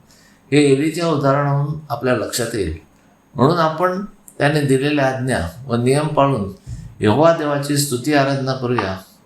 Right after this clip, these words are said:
म्हणजे तो आपले रक्षण करण्यास व दुःख निवारण करण्यास आपल्या दूतांना आज्ञा देईल.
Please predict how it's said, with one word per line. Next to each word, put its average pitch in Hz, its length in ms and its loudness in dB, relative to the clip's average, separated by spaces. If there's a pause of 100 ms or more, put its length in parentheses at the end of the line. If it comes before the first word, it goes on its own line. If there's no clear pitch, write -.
(120)
म्हणजे 131 260 4
तो 135 140 -2
आपले 143 340 2
रक्षण 143 400 0
करण्यास 139 500 0 (400)
व 120 120 6
दुःख 165 340 2
निवारण 151 400 2
करण्यास 135 640 0 (280)
आपल्या 127 320 4
दूतांना 127 420 0
आज्ञा 117 320 0
देईल. 87 340 -4